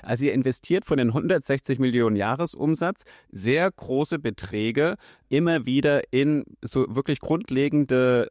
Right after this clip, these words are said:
deutsche Mittelstandsthemen wie Automatisierung, Wasseraufbereitung, Energieeffizienz und das parallel zu den in den letzten fünf Jahren eingestellten neuen Vertriebsmannschaft und so weiter. Also das heißt, ich finde das super spannend, in Summe zu sehen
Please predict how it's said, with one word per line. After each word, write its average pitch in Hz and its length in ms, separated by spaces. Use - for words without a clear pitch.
deutsche 123 260
Mittelstandsthemen 113 960
wie 110 280
Automatisierung, 135 1200
Wasseraufbereitung, 120 1400
Energieeffizienz 120 1400
und 202 220
das 165 140
parallel 139 680
zu 143 240
den 135 400
in 123 160
den 127 100
letzten 127 400
fünf 131 240
Jahren 120 380
eingestellten 120 1120
neuen 117 260
Vertriebsmannschaft 107 840
und 104 120
so 98 120
weiter. 87 300
Also 104 180
das 107 140
heißt, 127 260
ich - 160
finde 156 140
das 143 80
super 160 240
spannend, 156 360
in 123 140
Summe 175 300
zu - 160
sehen 123 460